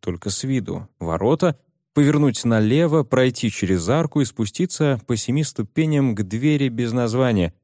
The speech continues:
ведя рукой по перилам, увитым искусственным плющом.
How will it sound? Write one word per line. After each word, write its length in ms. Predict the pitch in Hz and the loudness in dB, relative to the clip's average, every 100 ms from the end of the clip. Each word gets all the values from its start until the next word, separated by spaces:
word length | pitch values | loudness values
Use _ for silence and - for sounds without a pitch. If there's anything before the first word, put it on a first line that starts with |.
| _ _ _ | _ _ _
ведя 360 | 87 135 147 147 | -2 0 2 0
рукой 300 | 120 117 98 | 0 0 0
по 140 | 90 | -2
перилам, 680 | - 85 113 139 135 113 104 | -4 -4 2 2 4 2 0
увитым 680 | - 87 78 107 - 92 85 - | -4 -8 -4 -4 0 -2 -2 -6
искусственным 840 | 92 - 104 98 - 87 85 82 | -10 -8 -6 -6 -4 -4 -4 -4
плющом. 680 | 85 82 - - 87 78 | -6 -6 -6 -4 -4 -4